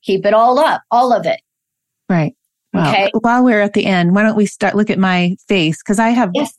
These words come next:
Speaker 2: these wrinkles that drive my laugh. Well, they say they're your laugh lines.
Speaker 1: Mm-hmm.
Speaker 2: And I want you to look at my picture because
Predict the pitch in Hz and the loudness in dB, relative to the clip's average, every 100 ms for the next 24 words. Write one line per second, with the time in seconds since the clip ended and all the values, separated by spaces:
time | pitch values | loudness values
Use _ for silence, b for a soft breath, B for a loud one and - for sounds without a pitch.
0 | 202 - 220 180 196 196 190 165 165 - | -8 -2 -2 0 -2 0 -2 -2 -4 -4
1 | 175 170 - 170 165 156 170 - _ _ | -4 -4 -4 -4 -2 -2 -4 -8 _ _
2 | - 185 147 160 - 160 143 147 147 - | -6 -2 0 -2 -2 -4 -2 -2 -4 -8
3 | - 156 139 143 - 143 143 160 - - | -6 -4 -2 -2 -4 -4 -2 -2 -4 -12
4 | B 240 233 233 262 _ - 190 190 - | B -2 0 -2 -4 _ -4 0 0 -2
5 | _ _ _ 190 185 190 208 196 170 185 | _ _ _ -2 0 0 0 0 0 -2
6 | - - 175 165 - 202 - 156 156 170 | -2 -4 -2 -2 -2 -4 -4 -4 -2 -2
7 | - 190 175 - | -2 -2 -2 -6